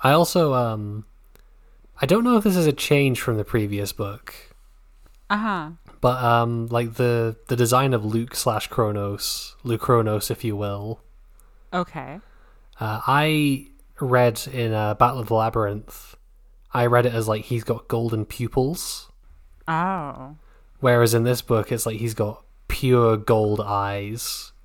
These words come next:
Speaker 2: Mm.
Speaker 1: Which is, like, that's so much creepier.
Speaker 2: It is. It is.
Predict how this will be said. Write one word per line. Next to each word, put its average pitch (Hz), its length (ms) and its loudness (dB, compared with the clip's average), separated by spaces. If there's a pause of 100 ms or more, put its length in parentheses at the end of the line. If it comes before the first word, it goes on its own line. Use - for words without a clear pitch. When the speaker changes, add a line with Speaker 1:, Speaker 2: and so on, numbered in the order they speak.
(240)
Speaker 2:
Mm. 156 720 -8 (160)
Speaker 1:
Which - 180 -4
is, 107 140 -2
like, 104 400 -8
that's 131 240 0
so 123 320 4
much 107 200 -2
creepier. 107 680 -6 (640)
Speaker 2:
It 160 120 -4
is. 151 640 -2
It 147 100 -6
is. 131 720 -4